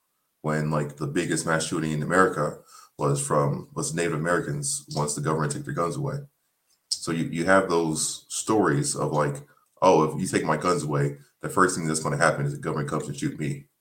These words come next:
So there's a, there's a lot of things that the, the Demo-, Democrats are doing that you're only appealing to people who live in gated communities.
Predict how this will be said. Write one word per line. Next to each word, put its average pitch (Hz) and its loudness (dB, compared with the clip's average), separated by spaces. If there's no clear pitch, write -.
So 80 0
there's 85 2
a, 69 0
there's 85 -2
a 87 2
lot 95 4
of 113 2
things 92 2
that 78 0
the, 71 -6
the - -2
Demo-, 90 0
Democrats 92 2
are 76 -2
doing 85 0
that 73 -2
you're 85 -2
only 104 2
appealing 95 0
to 78 -4
people 76 -4
who 90 -4
live 90 0
in 78 -2
gated 80 -2
communities. 73 -6